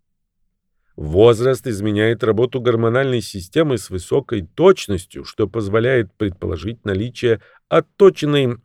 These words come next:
онтогенетической программы с заявленной задачей. Это, как и все в теме старения, обладает эволюционным дуализмом. Норма сцеплена с болезнью, грань между здоровьем и патологией настолько тонка, что ее чаще невозможно определить.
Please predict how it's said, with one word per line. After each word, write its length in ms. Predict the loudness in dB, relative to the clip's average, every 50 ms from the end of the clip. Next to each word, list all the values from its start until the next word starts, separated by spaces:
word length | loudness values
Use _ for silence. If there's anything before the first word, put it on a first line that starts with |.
| _
онтогенетической 960 | -4 -4 -2 -2 -2 -4 -4 -2 -2 -2 -4 -4 -8 -12 -14 -12 -8 -8 -8 -6
программы 720 | -4 -4 -4 -4 -4 -2 0 0 2 2 2 0 -2 -2
с 40 |
заявленной 1000 | -4 -6 -4 -4 -4 -2 0 4 4 4 4 4 2 0 0 0 -2 -4 -4 -6 -10 -14
задачей. 720 | -12 -10 -10 -10 -8 -10 -10 -10 -12 -16 -20 _ -20 -20 _ _ _ 2
Это, 360 | 2 4 4 4 2 0 2
как 260 | 2 0 0 0 -2
и 40 | -8
все 320 | -8 -6 -2 2 2 2
в 80 | 2 0
теме 240 | -2 -2 -2 -2 -4
старения, 480 | -4 -4 -2 -2 -2 -4 -4 -6 -8
обладает 760 | -8 -8 -10 -10 -10 -10 -8 -4 0 4 4 4 4 2 -2 _ -2
эволюционным 720 | 0 0 0 0 -2 -4 -4 -2 -2 -2 0 -2 -2 -2
дуализмом. 600 | 2 4 4 4 4 2 0 -2 -4 -8 -14 _ _ _ _ _ _ _ _ _ _ _ _ _
Норма 760 | -10 -6 -4 -2 0 2 4 6 6 4 4 2 -2 -6 -8 _ _
сцеплена 720 | -18 -18 -18 -12 -2 2 2 2 2 2 -2 -2 -2 -2
с 60 | -2
болезнью, 600 | -4 -4 -2 -2 -2 -2 -4 -6 -8 -8 -10 -12 -14 _
грань 380 | -10 -4 0 2 4 4 4 4
между 360 | 2 2 0 0 -2 -4 -8
здоровьем 600 | -8 -10 -6 -2 -2 0 0 0 -2 -2 -2 -4 -4
и 80 | -4 -6
патологией 580 | -8 -6 -4 -4 -2 -2 -4 -4 -4 -6 -6
настолько 600 | -4 -6 -8 -8 -6 -6 -6 -6 -6 -6 -8 -8
тонка, 640 | -6 -8 -8 -8 -8 -10 -10 -4 0 2 2 2 2
что 160 | 0 -4 -10
ее 220 | -12 -10 -10 -12 -12
чаще 460 | -12 -10 -10 -8 -8 -10 -10 -10 -6
невозможно 640 | -6 -2 0 0 0 0 -2 -4 -4 -4 -6 -6 -8
определить. 560 | -8 -8 -6 -4 -2 -2 -2 -2 -6 -10 _